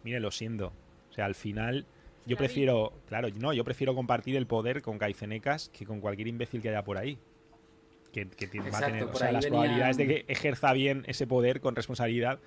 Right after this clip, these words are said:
Speaker 1: son muchísimo más altas.
Speaker 3: Por ahí venía, y a-, antes de eso, agradez-, agradecemos, por cierto, a, a Damar Project, que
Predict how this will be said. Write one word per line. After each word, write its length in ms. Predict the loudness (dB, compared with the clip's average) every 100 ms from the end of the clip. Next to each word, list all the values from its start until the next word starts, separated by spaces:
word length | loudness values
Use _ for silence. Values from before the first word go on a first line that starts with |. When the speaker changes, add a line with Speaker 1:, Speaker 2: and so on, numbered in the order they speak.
| -20 -20 -16
Speaker 1:
son 160 | -6 -4
muchísimo 380 | -4 -6 -6 -6
más 180 | -4
altas. 420 | -4 -6 -10 -12 -18 -20 -20 -20 -20 -20 -20 -20 -20 -20 -14 -4
Speaker 3:
Por 140 | -2
ahí 140 | 0 2
venía, 260 | 2 2
y 140 | 0 -6
a-, 120 | -4
antes 260 | -4 -4 -4
de 80 | -4
eso, 440 | -4 -4 -6 -10 -16 -16 -10
agradez-, 640 | -6 -4 -6 -10 -10 -10
agradecemos, 480 | -8 -8 -6 -6 -6
por 160 | -8 -8
cierto, 280 | -6 -4 -4
a, 320 | -4 -6 -10 -16 -20 -12
a 60 | -8
Damar 260 | -4 -4
Project, 360 | -4 -4 -4 -6 -18 -20 -20
que 120 | -16